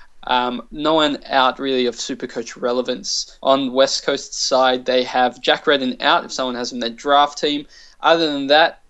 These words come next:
uh, Jonathan Giles is out, so people with Scott Lycett might be a bit happy that Lycett gets to ruck completely by himself. And yeah, no other really big news. Um, Tom Phillips still hasn't made the emergency, so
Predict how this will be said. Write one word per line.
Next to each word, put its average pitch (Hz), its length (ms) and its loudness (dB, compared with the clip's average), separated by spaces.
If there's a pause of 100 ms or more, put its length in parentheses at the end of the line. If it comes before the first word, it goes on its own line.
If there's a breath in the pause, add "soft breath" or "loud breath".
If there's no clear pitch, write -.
(100)
uh, 131 260 0 (160)
Jonathan 165 380 -4
Giles 151 380 4
is 147 80 -14
out, 160 160 -2
so 143 120 -6
people 143 300 -8
with 131 160 -4
Scott - 320 -2
Lycett 127 560 0
might - 680 -6 (100)
be 127 160 -6
a 123 40 -6
bit - 200 -10
happy 165 500 -4
that - 260 -2 (120)
Lycett 127 560 0
gets - 240 -6
to 123 140 -6
ruck 120 360 -2
completely 131 480 -10
by 135 260 -6
himself. - 540 -2 (560 soft breath)
And 156 300 -2
yeah, 202 320 2
no 165 160 2
other 165 240 4
really 165 220 0
big 156 200 -6
news. 202 340 -4
Um, 135 520 0 (240)
Tom 160 200 -2
Phillips 156 340 0
still 151 240 0
hasn't 147 240 0
made 135 200 2
the 131 100 0
emergency, 131 640 -2
so 120 420 0